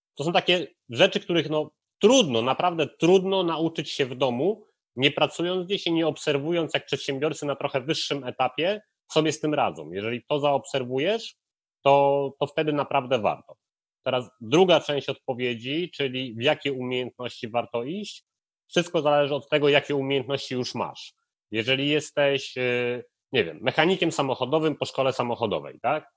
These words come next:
No to masz umiejętności, y, i teraz czego ci zabraknie? Na pewno szkoła nie nauczyła cię podejścia do klientów,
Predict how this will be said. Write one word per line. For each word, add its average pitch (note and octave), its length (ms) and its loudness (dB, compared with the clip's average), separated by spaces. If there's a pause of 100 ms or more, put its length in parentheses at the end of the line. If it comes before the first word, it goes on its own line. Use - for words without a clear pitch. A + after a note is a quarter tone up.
(340)
No A#2+ 80 -2
to C#3 100 0
masz E3 360 0
umiejętności, C#3 1200 -4 (400)
y, A#2+ 40 0 (280)
i C3 100 -12
teraz E3+ 340 2 (160)
czego E3+ 240 4
ci E3 140 -4
zabraknie? G#2 640 0 (120)
Na A2+ 100 -4
pewno F3 240 0
szkoła E3+ 340 0
nie D3+ 120 -2
nauczyła C#3 540 -2
cię C3+ 120 -2
podejścia C3 480 -2
do A#2+ 120 -2
klientów, A#2 640 -2